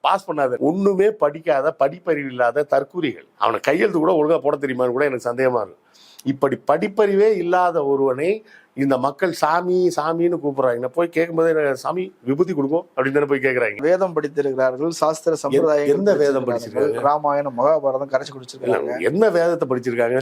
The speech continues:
Speaker 2: ரிக், யஜுர், சாம, அதர்வண வேதங்கள்
Speaker 1: அதெல்லாம்
Speaker 2: படிச்சிருக்காங்க.
Speaker 1: படிச்சிருந்தா அவங்க எல்லாம் வேற. இவங்க எல்லாம் எட்டாம் கிளாஸ் ஃபெயிலுங்க. இவனுக்கு அந்த ஒரு மந்திரத்தை தவிர வேற ஒண்ணும் தெரியாது.
Speaker 2: வேள்வி நடத்துறவங்க வேற, பூசாரிகள் வேறயா?
Speaker 1: பூசாரிகள்லாம் வேற.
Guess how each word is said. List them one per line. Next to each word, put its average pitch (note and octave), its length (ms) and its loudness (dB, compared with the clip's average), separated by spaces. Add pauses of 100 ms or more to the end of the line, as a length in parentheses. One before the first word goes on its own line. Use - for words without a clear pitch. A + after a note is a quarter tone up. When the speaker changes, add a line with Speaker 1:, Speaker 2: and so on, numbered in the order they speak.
Speaker 2:
ரிக், G#3+ 280 -4
யஜுர், F#3 320 0
சாம, D3+ 320 2
அதர்வண D3 300 0
வேதங்கள் B2+ 280 0
Speaker 1:
அதெல்லாம் F3+ 240 0
Speaker 2:
படிச்சிருக்காங்க. D#3+ 60 -2
Speaker 1:
படிச்சிருந்தா E3 440 0
அவங்க D3 140 0
எல்லாம் D#3+ 180 0
வேற. D3 340 0 (140)
இவங்க D3+ 340 0
எல்லாம் F3 260 0 (240)
எட்டாம் G3+ 300 -2
கிளாஸ் D3+ 200 -2
ஃபெயிலுங்க. D#3+ 440 -4 (800)
இவனுக்கு C3+ 260 2
அந்த B2 180 2 (320)
ஒரு D#3+ 260 2
மந்திரத்தை F3 420 0
தவிர E3 260 2
வேற D3 160 2
ஒண்ணும் D3+ 320 -2
தெரியாது. C#3 300 0 (240)
Speaker 2:
வேள்வி G3+ 260 2
நடத்துறவங்க F3 540 -2
வேற, D#3 260 0
பூசாரிகள் F3 560 -2
வேறயா? A#2 320 -6
Speaker 1:
பூசாரிகள்லாம் F3+ 680 2
வேற. B2 120 0